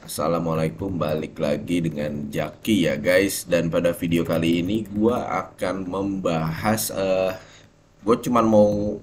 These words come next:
menjawab pertanyaan dari salah satu teman di YouTube. Dan pertanyaannya menurut gua menarik guys. Kalau modal masih kecil, jadi ada influencer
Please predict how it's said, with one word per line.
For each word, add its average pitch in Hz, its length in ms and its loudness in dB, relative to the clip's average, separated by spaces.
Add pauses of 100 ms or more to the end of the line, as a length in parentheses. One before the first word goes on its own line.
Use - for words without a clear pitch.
(140)
menjawab 92 880 0
pertanyaan 85 560 -2
dari 80 400 0
salah 80 240 -4
satu 82 240 -6
teman 82 400 -2
di 85 160 0
YouTube. 87 400 -2 (480)
Dan 123 160 8
pertanyaannya 131 880 4 (400)
menurut 127 400 4
gua 156 160 6
menarik 117 400 2
guys. 82 480 0 (960)
Kalau 143 320 10
modal 143 400 6
masih 143 320 0
kecil, 135 320 0
jadi 127 240 6
ada 123 160 8
influencer - 560 4